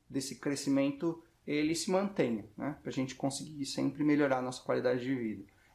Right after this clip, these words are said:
E aí, pra gente avaliar se vai ter uma valorização, se não vai ter uma valorização, a gente precisa entender um pouco melhor como que funcionam os imóveis e como que eles se valorizam e como se eles desvalorizam.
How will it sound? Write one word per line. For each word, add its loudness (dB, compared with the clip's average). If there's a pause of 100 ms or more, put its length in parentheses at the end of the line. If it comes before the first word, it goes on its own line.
E 8
aí, 6 (100)
pra 4
gente 4
avaliar 6
se -2
vai 0
ter -6
uma 0
valorização, 2
se -6
não -4
vai -2
ter -6
uma 0
valorização, 2
a 4
gente -4
precisa 0 (460)
entender 6
um 8
pouco 4
melhor 4
como 2
que -8
funcionam 0
os -4
imóveis 2
e -6
como 2
que 2
eles 6
se -2
valorizam 2
e -2
como -2
se -6
eles -2
desvalorizam. 0